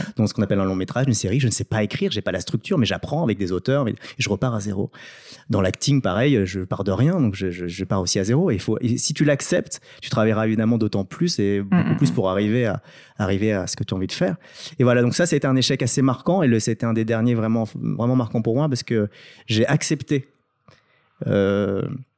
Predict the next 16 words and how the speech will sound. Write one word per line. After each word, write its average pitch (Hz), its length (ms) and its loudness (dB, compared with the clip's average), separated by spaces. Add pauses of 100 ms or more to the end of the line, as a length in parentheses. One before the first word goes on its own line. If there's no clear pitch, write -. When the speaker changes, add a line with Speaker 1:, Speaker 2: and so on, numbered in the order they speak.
(880)
Speaker 1:
l'échec 120 380 4
comme 110 180 -4
quelque 110 240 -4
chose 113 240 0
de, 98 380 0 (460)
de, 92 680 -2 (160)
évidemment 110 280 2
pas 120 120 0
de 104 60 -8
valorisant, 107 500 2
mais 135 120 2
justement 110 280 -2
quelque 110 140 -4
chose 113 140 -6
d'assez 110 240 -2
positif 120 580 -4